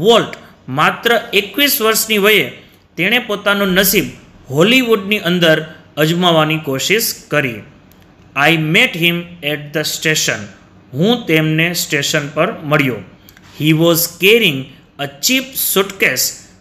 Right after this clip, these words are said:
that contained all of his belongings. કે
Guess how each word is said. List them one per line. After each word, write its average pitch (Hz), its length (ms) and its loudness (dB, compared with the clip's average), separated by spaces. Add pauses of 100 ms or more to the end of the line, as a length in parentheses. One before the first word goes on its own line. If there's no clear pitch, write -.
(180)
that 180 160 2 (280)
contained 185 520 0 (560)
all 254 200 6 (240)
of 185 80 -2 (120)
his 165 120 0 (200)
belongings. 143 540 -2 (420)
કે 165 60 -4